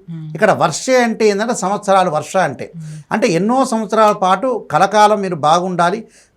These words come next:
Speaker 2: మానసికంగా ఇక్కడ పాలు కాకుండా నీళ్లు పోయారు అక్కడ.
Speaker 1: మ్మ్.
Speaker 2: పాలే పోయటానికి కారణం మనోభావాలు దెబ్బతినకుండా ఉండడానికి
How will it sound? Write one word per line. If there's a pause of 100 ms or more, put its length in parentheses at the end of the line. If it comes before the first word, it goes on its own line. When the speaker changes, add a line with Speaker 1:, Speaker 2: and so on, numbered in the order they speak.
Speaker 2:
మానసికంగా
ఇక్కడ
పాలు
కాకుండా
నీళ్లు
పోయారు
అక్కడ. (120)
Speaker 1:
మ్మ్.
Speaker 2:
పాలే
పోయటానికి
కారణం
మనోభావాలు
దెబ్బతినకుండా
ఉండడానికి